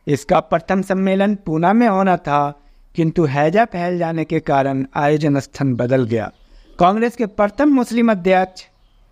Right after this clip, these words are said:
बदरुद्दीन तैयब जी मद्रास अठारह सौ सतासी में बने थे। प्रथम अंग्रेज अध्यक्ष जॉर्ज यूलेट इलाहाबाद में अठारह सौ अट्ठासी,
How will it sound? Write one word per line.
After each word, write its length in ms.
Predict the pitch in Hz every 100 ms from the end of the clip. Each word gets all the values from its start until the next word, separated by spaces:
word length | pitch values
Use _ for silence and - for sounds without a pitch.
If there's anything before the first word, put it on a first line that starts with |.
| _ _ _ _ _ - -
बदरुद्दीन 580 | 160 160 170 156 170 170
तैयब 460 | 185 226 254 226
जी 300 | 175 175 175 - 165
मद्रास 380 | 165 165 170 170
अठारह 240 | 160 160
सौ 140 | 151 160
सतासी 480 | 160 - 196 254
में 160 | 247 240
बने 220 | 202 175
थे। 280 | - 139 143 - _ _ _ -
प्रथम 380 | 208 214 285
अंग्रेज 320 | 247 233 233 226
अध्यक्ष 720 | 233 175 185 196 196 - _
जॉर्ज 340 | 147 175 175 151
यूलेट 580 | 156 196 226 233 - _ _ _ _ -
इलाहाबाद 480 | 180 185 185 180 180
में 140 | 180
अठारह 220 | 180 160
सौ 120 | 160 170
अट्ठासी, 720 | - 156 180 220 185 185